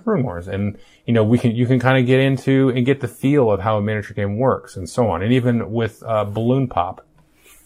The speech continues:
you know, if I had some younger kids around, I would certainly play that. We got, we played the heck out of, uh, Martian Dice, uh, which is, which I like better than Balloon Pop, but, uh, you know, that's not that great of a game either, but it kinda fits in that same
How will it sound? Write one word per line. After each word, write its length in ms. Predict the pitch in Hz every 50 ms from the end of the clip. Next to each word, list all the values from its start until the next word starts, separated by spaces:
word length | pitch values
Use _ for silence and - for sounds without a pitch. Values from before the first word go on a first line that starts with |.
| _ _ _ _ _ _ _ _ _ _ _
you 80 | - 101
know, 160 | 98 98 107
if 120 | 101 -
I 380 | - 113 107 104 92 107 107 110
had 120 | 113 107
some 200 | - - 110 101
younger 300 | 98 107 110 110 104 98
kids 260 | - - 135 131 127 123
around, 420 | 104 98 90 87 95 113 123 131 -
I 120 | - 120
would 160 | 120 113 101
certainly 400 | - - - 127 110 110 107 101
play 280 | 92 - - 101 92 85
that. 220 | 82 80 82 87
We 120 | 98 107 107
got, 220 | - 104 98 101
we 100 | 107 113
played 240 | 110 - 123 117 107
the 100 | 101 95
heck 260 | 87 110 107 104 -
out 180 | 104 90 87 87
of, 240 | 87 87 87 92 98
uh, 220 | 90 87 87 90 95
Martian 500 | 92 92 98 101 101 - - 104 92 85
Dice, 460 | 95 90 85 82 82 - - - - _ _ _ _ - - - - -
uh, 100 | - -
which 260 | 107 113 107 107 -
is, 280 | 107 95 82 - - - _ _ _ _ _ _ _ _ -
which 140 | - - -
I 60 | 135
like 260 | 135 151 151 - -
better 180 | 107 104 101 98
than 320 | 90 87 82 85 82 80
Balloon 280 | - - 95 98 87 -
Pop, 260 | - 82 85 - -
but, 240 | - 95 - - - _ _ _ _ _ _ _ _
uh, 80 | - - - -
you 140 | - 147 135
know, 120 | 104 85 95
that's 280 | 117 135 131 - -
not 220 | 156 143 127 101 -
that 260 | - 104 - - 104
great 260 | 95 98 92 92 87
of 140 | 87 87 90
a 40 | 87
game 340 | 85 92 87 85 87 101
either, 340 | 135 160 160 127 85 80 80
but 160 | 85 107 104
it 180 | 98 95 - -
kinda 180 | - 123 113 95
fits 360 | - - 104 101 - - -
in 120 | 95 90
that 220 | 87 85 82 - -
same 440 | - - 101 90 85 87 82 82